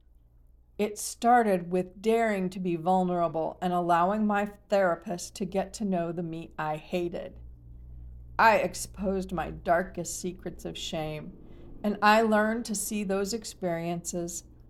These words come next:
through the lens of compassion and grace. I learned to see myself as I was in those days, young, naive, and oversheltered. For me,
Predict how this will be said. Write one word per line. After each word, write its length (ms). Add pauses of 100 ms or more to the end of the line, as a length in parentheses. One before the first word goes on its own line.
(120)
through 180
the 80
lens 520
of 200
compassion 800
and 200
grace. 600 (600)
I 200
learned 400
to 80
see 320
myself 720
as 160
I 100
was 440
in 160
those 260
days, 420 (500)
young, 640 (240)
naive, 760 (300)
and 180
oversheltered. 920 (1160)
For 140
me, 540